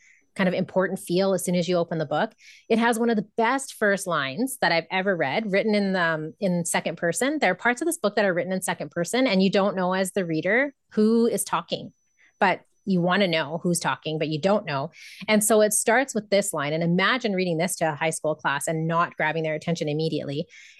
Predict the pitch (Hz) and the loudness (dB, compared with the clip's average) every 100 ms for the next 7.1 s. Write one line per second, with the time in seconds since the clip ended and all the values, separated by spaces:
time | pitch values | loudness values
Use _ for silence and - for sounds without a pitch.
0 | - 196 202 175 190 - 262 285 302 233 | 2 4 4 4 0 2 4 4 4 4
1 | 220 202 - 185 170 156 202 180 - 226 | 2 0 -2 0 0 -2 -4 -6 -4 0
2 | 247 208 208 196 190 180 170 - 226 233 | 2 4 2 0 -2 -2 -2 0 0 2
3 | 190 160 147 139 147 160 - _ _ 196 | 0 0 -2 -2 -4 -8 -12 _ _ -2
4 | 180 202 226 226 214 190 214 - - 180 | 2 4 4 2 0 0 0 -2 -2 0
5 | 156 160 165 - 196 196 170 156 - 180 | -2 -2 -6 -4 0 2 2 0 -2 0
6 | 165 151 151 151 156 156 - 160 - - | 0 0 -4 -6 -6 -10 -4 -6 -4 -6
7 | 185 | -6